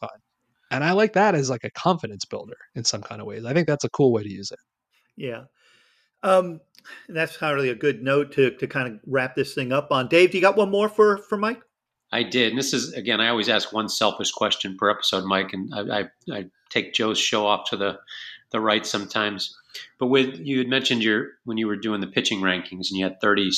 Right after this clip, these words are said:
Speaker 3: thirty-one pitchers that you were trying to decide, not an easy task. What were some of the things that you used to differentiate between, you know, guys that maybe were, that didn't hit your top ten, and maybe some that, some things you used to help guys,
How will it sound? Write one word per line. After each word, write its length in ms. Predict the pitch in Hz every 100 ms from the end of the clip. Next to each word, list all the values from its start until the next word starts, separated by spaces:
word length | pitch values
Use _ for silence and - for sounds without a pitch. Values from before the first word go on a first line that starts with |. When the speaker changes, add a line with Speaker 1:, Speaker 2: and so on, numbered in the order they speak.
| - - -
Speaker 3:
thirty-one 420 | 110 104 98 92
pitchers 340 | 107 - 104
that 100 | 101
you 80 | 98
were 60 | 92
trying 220 | - 98
to 60 |
decide, 500 | 95 92 - 92 92
not 220 | 117 110 104
an 100 | 101
easy 400 | 101 95 90 - _ -
task. 460 | 113 101 92 - - _ - - _ _ -
What 140 | 127
were 100 | 165
some 240 | 151 160 139
of 60 |
the 60 | 120
things 420 | 117 123 120 113
that 180 | 110 98
you 140 | 113
used 400 | 117 117 107 98 -
to 60 |
differentiate 680 | 95 107 - 104 101 107 101
between, 580 | 98 - 104 101 95 95 _ _ _ -
you 80 |
know, 120 | 110 107
guys 360 | 104 104 107
that 140 | 123 107
maybe 280 | 107 104
were, 400 | 101 101 92 92 _ _ _ _ _ -
that 120 | 101
didn't 180 | 117 113
hit 200 | 120 -
your 80 | 107
top 320 | 117 107 -
ten, 240 | 120 113
and 120 | 110
maybe 260 | 104 110 113
some 320 | 98 120 110
that, 220 | 107 101 - _
some 200 | - 117
things 280 | 113 117 104
you 60 | 107
used 200 | 107 -
to 220 | 104 95 - _ _ -
help 260 | 117 -
guys, 580 | 113 101 101 95 - -